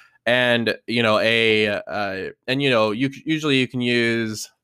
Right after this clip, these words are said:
um, usually you can use, like, maybe point, uh, maybe, like, a quarter of a gram in a bowl, right? In a bowl,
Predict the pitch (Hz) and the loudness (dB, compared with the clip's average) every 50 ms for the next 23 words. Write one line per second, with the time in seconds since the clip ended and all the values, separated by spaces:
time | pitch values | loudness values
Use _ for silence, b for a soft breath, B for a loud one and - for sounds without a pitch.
0 | _ _ _ _ - - - 117 120 120 120 120 120 120 120 117 113 110 110 110 | _ _ _ _ -20 -16 -12 -8 -6 -4 -2 -2 -2 -2 -2 -4 -6 -8 -8 -10
1 | 104 107 110 _ _ _ _ _ _ _ _ _ _ _ _ _ _ _ _ _ | -10 -12 -16 _ _ _ _ _ _ _ _ _ _ _ _ _ _ _ _ _
2 | _ _ _ _ _ _ 160 190 185 202 202 196 190 185 160 - 190 165 160 156 | _ _ _ _ _ _ -4 2 4 4 4 4 4 2 2 2 0 0 2 2
3 | 151 156 156 151 151 147 147 147 147 143 143 139 139 131 131 - - 110 120 117 | 2 4 4 4 4 4 4 2 2 2 2 0 -2 -2 -4 -8 -6 0 2 2
4 | 113 113 107 104 104 - - - - - _ _ _ _ _ _ _ _ _ 135 | 4 4 2 2 -2 -6 -14 -20 -20 -20 _ _ _ _ _ _ _ _ _ -2
5 | 143 135 127 127 123 117 110 107 101 - _ _ _ _ _ - - - 147 139 | -2 0 2 2 2 2 0 -2 -4 -6 _ _ _ _ _ -14 -4 0 2 2
6 | 127 117 - _ _ _ _ - - B B B B _ _ _ _ _ _ _ | 2 0 -4 _ _ _ _ -16 -16 B B B B _ _ _ _ _ _ _
7 | _ _ _ _ _ _ _ _ - 120 135 135 131 131 127 127 123 135 156 165 | _ _ _ _ _ _ _ _ -10 -6 -4 -2 0 2 2 2 2 2 2 4
8 | 185 175 156 - 143 - - - - 143 139 139 143 156 160 160 160 - 135 127 | 4 4 4 2 0 2 2 4 6 8 6 6 6 6 4 4 4 2 2 2
9 | 117 101 104 104 104 107 110 117 123 131 135 139 139 139 _ - 113 110 107 104 | 2 0 0 0 0 0 0 0 -2 -4 -8 -10 -14 -16 _ -6 -6 -4 -4 -6
10 | 104 - - - 104 98 107 101 98 98 104 110 120 127 131 _ _ _ _ _ | -10 -10 -10 -12 -10 -6 -6 -6 -4 -4 -4 -4 -4 -6 -10 _ _ _ _ _
11 | 107 110 117 117 107 104 104 95 92 113 110 107 107 107 104 101 101 | -2 -2 0 0 -2 -2 -4 -6 -2 -2 0 2 2 2 0 -2 -4